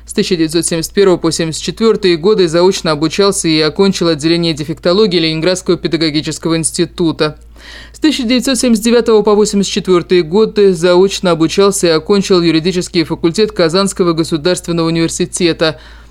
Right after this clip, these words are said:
В тысяча девятьсот восьмидесятом Центральное правление Всероссийского общества слепых направляет Леонида Федоровича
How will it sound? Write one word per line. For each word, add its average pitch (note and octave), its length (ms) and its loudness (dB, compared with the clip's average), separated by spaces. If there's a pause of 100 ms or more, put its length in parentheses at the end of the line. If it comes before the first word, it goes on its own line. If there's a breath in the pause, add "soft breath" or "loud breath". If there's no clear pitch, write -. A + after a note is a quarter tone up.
(100)
В - 20 -20
тысяча C#3+ 220 -2
девятьсот D#3+ 320 -2
восьмидесятом F3 680 -2
Центральное G3 540 0
правление F#3 520 2
Всероссийского D#3 580 -2
общества D#3+ 380 -2
слепых G3 440 -2
направляет F3 540 0
Леонида D#3+ 360 -2
Федоровича F3+ 640 0